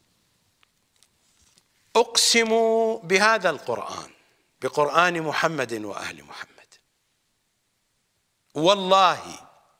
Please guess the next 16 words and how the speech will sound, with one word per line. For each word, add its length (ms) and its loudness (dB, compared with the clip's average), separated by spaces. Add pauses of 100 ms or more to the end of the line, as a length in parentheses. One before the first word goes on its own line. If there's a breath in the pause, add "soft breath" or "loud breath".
(720 loud breath)
ما 300 2
سقط 500 0
في 420 -2
يدي 380 -4 (200)
كتاب 760 0 (580 loud breath)
لمرجع 800 -2
شيعي 800 -4 (720)
منذ 540 -4
أكثر 500 0
من 320 -8
أربعين 760 -2
سنة 480 -6 (960)
وفقا 380 -2
لمنهج 760 -8 (420)
العترة 600 -8
الطاهرة. 680 -16